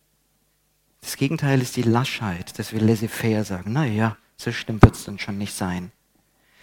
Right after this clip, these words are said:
Ein Charakterzug ist es, bereit zu sein, mutig für das Gute einzutreten. Treue. Für Treue steht im griechischen Text dasselbe Ausdruck, das sonst mit Glaube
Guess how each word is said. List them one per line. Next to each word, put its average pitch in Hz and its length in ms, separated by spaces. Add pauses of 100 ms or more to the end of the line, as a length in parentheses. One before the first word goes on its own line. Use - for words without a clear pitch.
(1400)
Ein 131 100
Charakterzug 208 800
ist 160 140
es, 156 200 (280)
bereit 110 460
zu - 140
sein, 175 420 (240)
mutig 165 480
für - 140
das - 220
Gute 131 300
einzutreten. - 680 (1400)
Treue. 123 540 (960)
Für 147 100
Treue 175 300
steht 139 240
im 131 80
griechischen 151 460
Text - 460 (160)
dasselbe 151 760 (560)
Ausdruck, 123 440
das 117 120
sonst 123 320
mit - 320
Glaube 113 720